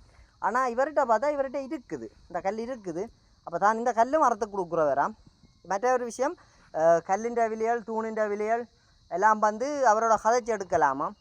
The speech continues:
மற்ற நான் அவர்கிட்ட நம்பர் இதுல போட்டு விடுவேன். ஆ, நீங்க நேர நேர கதைச்சு கொள்ளலாம். இதையும் பாருங்க, இது வந்து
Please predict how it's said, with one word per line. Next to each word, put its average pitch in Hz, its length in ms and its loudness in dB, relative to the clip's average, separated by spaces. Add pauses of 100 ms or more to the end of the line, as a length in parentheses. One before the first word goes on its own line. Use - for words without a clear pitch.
(100)
மற்ற 185 200 -6
நான் 202 220 2
அவர்கிட்ட 196 160 -2
நம்பர் 254 380 6
இதுல 220 180 2 (100)
போட்டு 185 300 2
விடுவேன். 117 320 -8 (520)
ஆ, 180 280 0
நீங்க 220 260 2
நேர 226 260 0
நேர 208 280 0
கதைச்சு 202 300 0
கொள்ளலாம். 170 440 0 (1500)
இதையும் 247 300 12
பாருங்க, 185 300 12
இது 220 140 6
வந்து 262 400 8